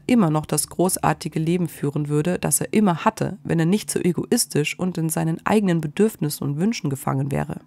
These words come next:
Er empfindet jetzt Reue, weil er für den Rest seines Lebens im Gefängnis sitzt. Er wurde von Shanann verhätschelt und verwöhnt, konnte das aber nicht erkennen, bis er es durch sein eigenes Handeln verlor.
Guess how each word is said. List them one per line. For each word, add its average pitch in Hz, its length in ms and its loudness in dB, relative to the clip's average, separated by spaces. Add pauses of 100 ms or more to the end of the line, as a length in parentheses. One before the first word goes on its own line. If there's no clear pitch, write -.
(560)
Er 208 140 4
empfindet 247 420 2
jetzt - 380 -4
Reue, 190 400 4
weil 185 160 2
er 196 80 -2
für - 120 -8
den 165 140 2
Rest 175 320 0
seines 294 300 0
Lebens 170 320 0
im 175 100 -4
Gefängnis 151 520 0
sitzt. - 380 -6 (600)
Er 233 160 6
wurde 285 220 4
von 214 200 2
Shanann 185 320 4
verhätschelt 208 600 2
und 160 160 -2
verwöhnt, 165 540 0 (160)
konnte 285 280 4
das 196 160 2
aber 165 220 0
nicht 175 240 -2
erkennen, 170 560 -2 (160)
bis 226 220 2
er 233 120 0
es 196 220 -2
durch 170 180 -2
sein 165 280 -2
eigenes 226 520 2
Handeln 160 320 0
verlor. 196 420 0